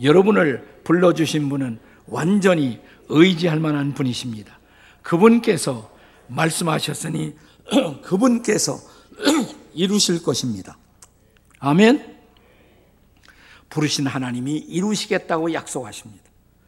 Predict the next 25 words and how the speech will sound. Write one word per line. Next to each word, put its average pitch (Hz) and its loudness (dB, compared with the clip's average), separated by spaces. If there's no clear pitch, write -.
네, 160 -2
많은 226 2
영어 202 2
번역, 131 -4
아마 139 -8
영어 147 -4
성경 160 -6
중에서 135 -8
오늘날 131 -6
제일 139 -6
많이 135 -6
읽히는 143 -8
것이 123 -10
엔아이브이죠. 139 -4
New 135 0
International 131 -4
Version. 127 -10
엔아이브이 156 2
번역에 160 0
보면 196 0
이 185 -2
대목을 165 -2
처음에 151 -2
이렇게 151 0
번역했어요. 120 -4